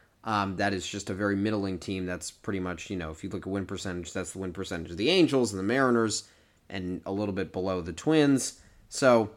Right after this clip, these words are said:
not a great team since that really, really hot start. And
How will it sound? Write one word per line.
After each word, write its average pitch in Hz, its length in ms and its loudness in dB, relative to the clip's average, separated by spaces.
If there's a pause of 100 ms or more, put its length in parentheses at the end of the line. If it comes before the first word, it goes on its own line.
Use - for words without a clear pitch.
(360)
not 156 220 6
a 220 60 8
great 185 260 6
team 156 240 6
since 143 280 0
that 123 220 4
really, 123 380 4
really 117 220 6
hot 110 260 4
start. 107 400 2
And 110 340 -2